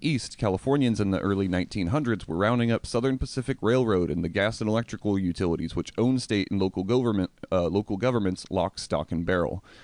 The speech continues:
An aroused citizenry brought the railroad and utility giants to their knees, primarily through the creation of public commissions with broad regulatory authority over these industries. "I've said it before, and I'll say it again.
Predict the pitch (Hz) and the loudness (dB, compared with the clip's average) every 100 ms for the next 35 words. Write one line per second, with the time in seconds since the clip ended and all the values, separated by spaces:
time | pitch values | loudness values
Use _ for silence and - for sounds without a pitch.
0 | - - 113 135 165 147 170 143 113 101 | -18 -4 0 2 2 2 2 2 2 2
1 | 98 90 98 117 - 98 95 120 127 127 | 2 2 2 0 -2 -2 2 2 2 0
2 | 110 90 90 117 123 117 117 117 107 101 | 0 0 0 0 2 2 0 0 -2 0
3 | 107 101 101 90 - - - - 101 107 | 0 2 2 2 -2 -10 -12 -2 0 2
4 | 107 104 95 90 87 104 120 131 123 80 | 2 0 -2 -4 -4 -2 -2 0 -2 -2
5 | - 131 151 - 107 - 95 92 78 - | -2 -4 -4 -4 -4 -2 -2 -2 -4 -4
6 | - 92 117 107 101 95 92 98 90 82 | 0 2 2 0 0 0 0 0 0 0
7 | 98 90 87 85 92 85 80 78 - 98 | 0 0 0 -2 -2 -2 -2 -4 -4 -4
8 | 90 82 - 64 - - - - - - | -2 -4 -6 -8 -10 -16 -20 -20 -20 -4
9 | 95 87 165 185 165 156 139 107 107 113 | -4 0 2 2 2 2 4 6 4 2
10 | - 143 156 151 120 95 85 | 2 2 2 2 2 2 0